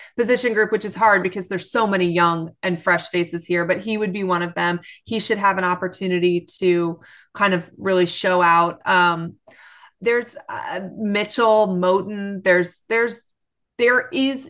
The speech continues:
talent here. There is speed here. There's just also a lot of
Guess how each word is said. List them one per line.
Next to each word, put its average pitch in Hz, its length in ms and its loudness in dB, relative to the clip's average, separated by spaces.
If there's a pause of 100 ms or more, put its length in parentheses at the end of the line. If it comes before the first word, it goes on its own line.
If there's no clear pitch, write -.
talent 208 460 0
here. 208 400 -2
There 180 240 2
is 175 240 -2
speed 190 360 -4
here. 185 340 2
There's 180 200 -2
just 202 280 -4
also 208 360 0
a 196 220 2
lot 170 400 2
of 165 160 -6